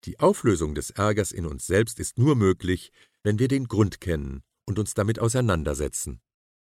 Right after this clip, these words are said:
In den zuvor erzählten Beispielen geht es um Territorium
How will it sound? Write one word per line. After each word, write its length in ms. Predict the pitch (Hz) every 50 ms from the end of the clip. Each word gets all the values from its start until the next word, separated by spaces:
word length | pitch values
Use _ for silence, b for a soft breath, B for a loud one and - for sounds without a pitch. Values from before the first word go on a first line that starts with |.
| _ _ _ _ _ _ _ _ _ _ _ _ _ _ _ _ _ _ _ _
In 80 | - 92
den 140 | 90 90
zuvor 400 | 85 - 90 - - - 139 156
erzählten 520 | - 98 92 - - 92 85 78 - 76 69
Beispielen 680 | - 80 85 87 - - - - 87 90 90 87 85 78
geht 180 | - 101 107
es 100 | 113 -
um 120 | - 113 110
Territorium 880 | - 117 113 117 123 113 - 113 98 87 76 80 76 71 69 67 65